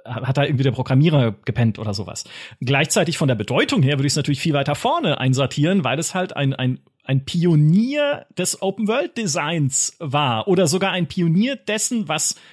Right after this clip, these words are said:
sich modernes Open-World-Design gerne wünschen würde, nämlich halt mehr Dynamik, mehr Entdecken, mehr was einfach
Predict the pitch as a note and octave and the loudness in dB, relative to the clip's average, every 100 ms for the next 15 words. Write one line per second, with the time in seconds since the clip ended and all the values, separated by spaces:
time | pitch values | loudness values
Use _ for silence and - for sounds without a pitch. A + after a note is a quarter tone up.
0 | _ _ A#2+ F3+ - D#3+ C#3+ D#3+ G3 G3+ | _ _ -2 -2 2 2 2 2 2 0
1 | - E3+ D3+ D#3+ D3+ D3+ D#3+ C3+ C#3 C#3 | 0 -4 0 2 2 2 0 0 0 2
2 | C#3 B2+ C3 A2+ A#3 F#4 - - G#3+ C#3 | 2 2 0 0 -2 -2 -6 -2 -2 0
3 | D3+ B2+ A#2 A#2+ B2 C#3 A#2+ C3 - _ | 0 2 0 0 -2 -2 -4 -6 -18 _
4 | - D3 F#3 G3+ G3 A3 A#3+ F#3 C3+ C#3+ | -2 0 2 2 2 0 0 2 0 -2
5 | D#3+ F#3 G3 - A#3+ - G#3 D3+ D#3+ F3 | -2 -2 -4 -4 -8 -2 2 2 2 -2
6 | - F3 - F3 | -4 -6 -4 -6